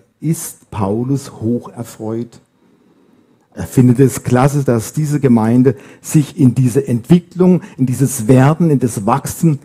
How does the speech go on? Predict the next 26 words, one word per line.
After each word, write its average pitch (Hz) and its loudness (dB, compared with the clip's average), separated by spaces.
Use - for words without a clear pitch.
des 117 -8
Heiligen 110 0
Geistes 98 -4
hineinnehmen 98 -2
hat 98 -10
lassen. 92 -10
Dass 101 -6
sie 117 -2
kapiert 139 -2
haben, 135 0
es - -10
gibt 123 -6
Verheißungen 131 -2
für 101 -4
die, 151 -6
die 156 -6
freigebig 127 -2
sind, 127 -2
denn 98 -2
wer 87 -6
karg 76 -12
sät, 98 -10
wird 131 -6
auch 135 -12
karg 139 -8
ernten. 127 -6